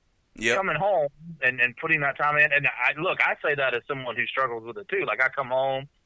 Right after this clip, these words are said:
Speaker 2: I wanna sit on my phone, I wanna watch what I wanna watch. My wife watches a lot of reality T V,
Speaker 1: Mm-hmm.
Speaker 2: so I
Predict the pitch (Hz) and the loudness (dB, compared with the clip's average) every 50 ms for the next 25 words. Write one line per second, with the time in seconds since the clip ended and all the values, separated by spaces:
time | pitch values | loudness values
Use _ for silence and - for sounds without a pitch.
0 | _ _ _ - - 120 127 123 120 - 123 120 113 110 107 - - 180 175 170 | _ _ _ -6 -4 -2 -2 -2 -2 -2 -6 -4 -2 -2 -4 -2 0 0 2 2
1 | 170 165 165 160 123 127 135 135 135 127 123 127 131 127 117 - 113 113 127 151 | 2 2 2 2 2 0 0 0 0 -2 0 0 0 -2 -2 -4 -2 0 0 2
2 | 156 151 147 143 143 147 147 147 147 143 - 127 120 120 127 131 131 131 - 127 | 2 2 0 0 0 2 2 2 2 0 0 -2 0 0 2 2 0 0 0 -2
3 | 117 113 113 110 120 117 110 104 101 110 123 139 147 143 135 139 135 - 147 139 | -2 -2 -6 -6 -4 -2 -2 -2 0 2 2 2 2 0 -2 -4 -8 -8 -8 -8
4 | 131 135 139 139 139 139 139 135 139 - 131 131 139 131 127 117 120 120 117 113 | -4 -2 0 0 0 0 -2 -4 -6 -6 -4 -4 -2 -2 -4 -2 0 2 2 2
5 | 107 104 139 | 2 2 0